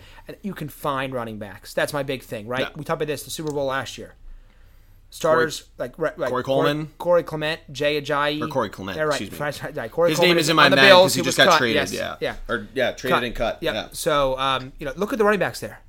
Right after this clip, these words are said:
Speaker 1: Who? Which one of those guys was a first-round pick? None of 'em.
Speaker 2: Yeah.
Speaker 1: None of them were. So to me, when I, when I, when I'm, well, you know, do you need a great running back? So I was a little surprised by that pick.
Speaker 2: Well, is it, is it a sort of backsplash of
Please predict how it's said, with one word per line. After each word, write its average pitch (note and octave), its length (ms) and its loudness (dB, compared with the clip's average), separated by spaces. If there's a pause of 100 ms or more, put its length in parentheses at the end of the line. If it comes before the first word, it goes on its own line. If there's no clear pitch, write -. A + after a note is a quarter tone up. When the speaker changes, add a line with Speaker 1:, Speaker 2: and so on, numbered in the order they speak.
Speaker 1:
Who? C#4 160 0
Which A#3+ 300 0
one C4+ 80 -2
of A#3 40 -4
those A3+ 140 0
guys G3+ 240 -2
was E3 140 -12
a D3 40 -10
first-round D#3+ 360 -8
pick? - 260 -18 (260)
None A3+ 140 2
of A#3 80 0
'em. B2 120 -12 (560)
Speaker 2:
Yeah. G#2 180 -8 (180)
Speaker 1:
None G3+ 140 4
of A3 60 2
them G#3+ 120 2
were. - 180 -10 (320)
So A3 160 4
to G3+ 140 0
me, G3+ 540 0 (180)
when F3+ 160 4
I, E3+ 160 2
when F3 160 -2
I, D#3 60 -2 (180)
when F3+ 120 0
I'm, F#3+ 140 -6
well, E4+ 500 -4
you A3 120 -4
know, G#3 100 0
do E3+ 140 -8
you G3+ 80 -8
need A3 160 -6
a G#3 40 -2
great F#3 200 0
running E3 180 0
back? D3 180 -2
So F3 80 -6
I - 20 -4
was D3+ 60 -10
a F3 40 -10
little C4+ 160 -4
surprised E3+ 420 -2
by C#3+ 120 -2
that B2 180 -6
pick. A#2+ 260 -10 (140)
Speaker 2:
Well, F3 100 -4
is E3 100 -2
it, F#3+ 220 0
is E3+ 140 2
it F#3+ 100 8
a C3+ 360 8 (240)
sort G#3 160 -2
of - 100 -4
backsplash C#3 800 4 (100)
of A2 600 0